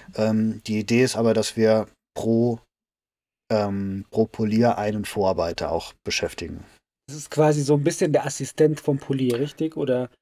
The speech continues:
Speaker 1: Ja, genau.
Speaker 2: wenn der Polier zwei, zwei Baustellen führt, dass er quasi
Speaker 1: Genau.
Speaker 2: mit den zwei
Speaker 1: Ist,
Speaker 2: Vorarbeitern
Speaker 1: ist auch im Tarif geregelt, es gibt extra so einen Abschnitt für Vorarbeiter.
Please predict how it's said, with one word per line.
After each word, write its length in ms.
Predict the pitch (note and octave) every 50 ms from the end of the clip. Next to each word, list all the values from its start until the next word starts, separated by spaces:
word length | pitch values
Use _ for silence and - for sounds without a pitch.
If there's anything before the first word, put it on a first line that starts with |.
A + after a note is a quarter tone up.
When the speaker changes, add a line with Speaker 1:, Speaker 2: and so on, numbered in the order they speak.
| _ _ -
Speaker 1:
Ja, 120 | C#3+ C#3 C3
genau. 280 | A#2 G#2+ G2 F2 E2+
Speaker 2:
wenn 100 | D3 D3+ D#3+
der 100 | E3+ D#3+
Polier 420 | - D#3 E3+ E3 E3+ F3 E3+ E3+
zwei, 680 | - - C#3+ C#3 D#3+ E3 E3 D#3+ D#3+ D#3+ D#3+ D#3+ D#3 - -
zwei 280 | - - D#3 D3+ C#3+
Baustellen 540 | C#3+ F3 F3 G3+ G3 - - - F3 E3 D#3+
führt, 380 | D3+ - - F3 E3 E3 D3+ -
dass 160 | D3+ C#3+ -
er 140 | D3 D#3+ D3
quasi 300 | - - D3+ C#3+ C#3 C#3
Speaker 1:
Genau. 180 | B2 - C3+ C#3+
Speaker 2:
mit 100 | - -
den 100 | C#3 C3
zwei 200 | - - C3+ C3
Speaker 1:
Ist, 80 | C3 -
Speaker 2:
Vorarbeitern 720 | - D3 C#3+ C3+ C3+ B2+ C3+ C3+ C#3+ C#3+ - C3+ B2+ C#3
Speaker 1:
ist 120 | C#3+ C#3 C#3+
auch 80 | C3
im 100 | B2+ B2
Tarif 320 | - B2+ A#2+ B2 C3 - -
geregelt, 380 | A#2 A2+ A#2+ B2+ A#2+ B2+ B2 -
es 60 | -
gibt 180 | - A#2+ A#2
extra 320 | - A2+ - - - G#2+ G#2
so 140 | F#2+ G2+ G2+
einen 280 | G#2 G2+ G2+ G2+ G2 -
Abschnitt 420 | F#2 G#2+ - - - G2+ F#2 -
für 160 | - - - -
Vorarbeiter. 640 | - - F2 E2+ F2 D#2+ - D#2+ D#2+ - F2 F2